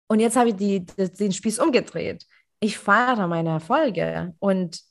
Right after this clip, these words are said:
auch an der Stelle, es muss nicht sein, ich habe jetzt eine Million Euro Umsatz gemacht oder ich habe ein neues Auto oder ich habe geheiratet oder was auch immer. Wenn ich meinen Tag mir anschaue und ich denke, "Oh, ich habe jetzt heute zwei Termine bewältigt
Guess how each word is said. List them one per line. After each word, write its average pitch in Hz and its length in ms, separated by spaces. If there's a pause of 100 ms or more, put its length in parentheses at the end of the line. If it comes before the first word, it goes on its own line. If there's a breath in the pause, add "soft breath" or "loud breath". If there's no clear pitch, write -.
(360)
auch 190 160
an 175 120
der 262 200
Stelle, 170 320
es 165 180
muss 247 220
nicht 226 180
sein, 208 420 (280)
ich 208 160
habe 196 140
jetzt 190 120
eine 185 140
Million 175 260
Euro 214 380
Umsatz 254 380
gemacht 170 320
oder 185 140
ich 175 140
habe 175 140
ein - 20
neues 165 260
Auto 262 440
oder 196 180
ich 180 100
habe 175 120
geheiratet 226 480
oder 175 460
was 220 200
auch 170 200
immer. 208 500 (1500)
Wenn 208 220
ich 202 220
meinen 170 260
Tag 214 320
mir 262 160
anschaue 226 440
und 202 80
ich 190 120
denke, 180 300
"Oh, 339 160
ich 277 100
habe 170 160
jetzt - 200
heute 160 200
zwei 147 160
Termine 233 380
bewältigt 190 680